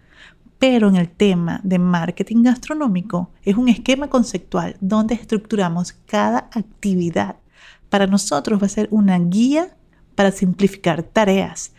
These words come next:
y tener un orden con el tema de las redes sociales y nuestro marketing digital. Aquí nosotros vamos a planificar, vamos a tomar plan de acción,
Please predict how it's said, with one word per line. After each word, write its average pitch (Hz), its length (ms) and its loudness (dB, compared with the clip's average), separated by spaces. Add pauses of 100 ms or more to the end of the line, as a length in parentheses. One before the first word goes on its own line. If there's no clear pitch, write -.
(300)
y 240 80 0
tener 247 400 4
un 285 260 2
orden 190 540 0
con 202 160 2
el 180 140 0
tema 214 260 2
de 233 60 2
las 180 180 -4
redes 175 240 -2
sociales 196 380 -2
y - 20 4
nuestro 190 260 0
marketing 180 600 0
digital. 185 480 -4 (760)
Aquí 202 220 0
nosotros 180 400 0
vamos 170 560 -2
a 233 80 0
planificar, - 880 -4 (460)
vamos 180 420 0
a 226 60 2
tomar 170 400 -6
plan 165 340 -2
de - 80 -6
acción, - 540 -6